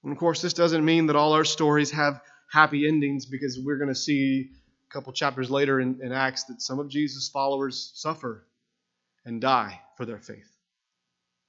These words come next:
Today we look around the world and we see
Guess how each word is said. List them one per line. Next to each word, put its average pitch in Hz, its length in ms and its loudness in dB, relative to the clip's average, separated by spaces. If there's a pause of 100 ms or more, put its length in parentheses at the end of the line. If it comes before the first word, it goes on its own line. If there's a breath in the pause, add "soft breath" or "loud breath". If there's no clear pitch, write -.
(880)
Today 131 220 -2
we 135 80 0
look 135 160 0
around 143 160 2
the 143 80 4
world 147 380 6
and 131 80 2
we 131 100 2
see 131 340 -2